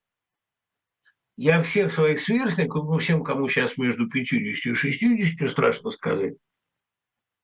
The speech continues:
я должен предупредить, ребята, благостной старости не будет. А старости не будет вообще. Будет такая вот музыка,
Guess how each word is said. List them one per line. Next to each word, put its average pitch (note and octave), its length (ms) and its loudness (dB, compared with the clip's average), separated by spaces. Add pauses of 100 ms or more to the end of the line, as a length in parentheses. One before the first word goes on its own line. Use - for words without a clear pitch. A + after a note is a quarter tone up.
(760)
я - 160 4
должен E3 440 8
предупредить, D#3 640 4
ребята, D3+ 380 4
благостной E3 580 2
старости E3 520 0
не F3 160 4
будет. E3 400 2 (920)
А C#3 300 4 (1700)
старости F3+ 540 4
не C3+ 140 0
будет D3 340 0
вообще. - 640 -2 (960)
Будет E3+ 560 4 (1080)
такая G3+ 440 4
вот E3 340 2
музыка, E3+ 640 4